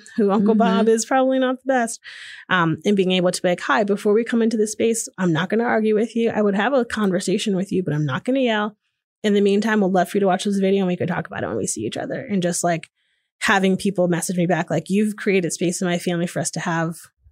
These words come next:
Speaker 1: uncomfortable conversations and for us to be able to, like, sit in that awkward silence and know that we all don't have to have the answers, but to just create that space has meant so much."
Speaker 2: And now you have this,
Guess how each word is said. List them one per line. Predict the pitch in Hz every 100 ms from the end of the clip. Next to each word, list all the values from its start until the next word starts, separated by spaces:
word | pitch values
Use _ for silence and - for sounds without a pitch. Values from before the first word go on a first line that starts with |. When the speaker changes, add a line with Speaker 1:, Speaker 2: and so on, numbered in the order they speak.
| _
Speaker 1:
uncomfortable | 190 190 - - 190
conversations | 190 208 208 208 269 - 190 180
and | 175
for | 190
us | 170 170
to | 202
be | 185 185
able | 190
to, | 185 190
like, | 185 185 - _ _ -
sit | - 214
in | 214
that | 208 202
awkward | 202 202 208
silence | 240 240 208 208
and | 175
know | 175
that | 165
we | - -
all | 175
don't | 175
have | 175 175
to | -
have | 170 160
the | 170 -
answers, | 170 - 170 127 -
but | -
to | -
just | 170 160 -
create | - 160 160 151 - - _ _ _
that | 190 160 -
space | - 151 -
has | -
meant | - - -
so | -
much." | 127 - - - -
Speaker 2:
And | 208 202
now | 202
you | 208 214 208
have | 185 180
this, | 185 175 - -